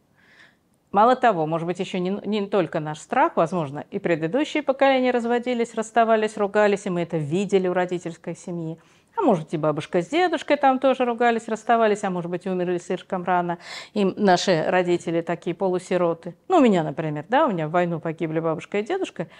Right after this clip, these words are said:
и мама осталась сиротой в войну. И у нас, конечно, все виноваты, и я плохая, и гнев на себя, и гнев на других, и у нас грусть, тоска.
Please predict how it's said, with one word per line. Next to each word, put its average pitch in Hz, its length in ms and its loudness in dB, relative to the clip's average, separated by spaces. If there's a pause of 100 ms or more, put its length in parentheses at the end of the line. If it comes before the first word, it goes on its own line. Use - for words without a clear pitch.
(200)
и 170 60 -8
мама 165 240 0
осталась 277 320 -2
сиротой 311 460 -2
в 156 40 -6
войну. 139 300 -8 (2000)
И 240 100 4
у 226 60 8
нас, 196 200 4
конечно, 175 640 -2 (340)
все - 240 -4
виноваты, 165 640 -4 (600)
и 240 60 -2
я 147 260 -4
плохая, 240 540 -2
и - 100 -12
гнев 170 320 -2
на 170 80 -4
себя, 160 380 -4
и 131 40 -6
гнев 151 360 -10
на 147 80 -6
других, 156 580 -2 (720)
и 214 40 -4
у 196 80 2
нас 160 220 0
грусть, 165 320 -6
тоска. 269 460 -4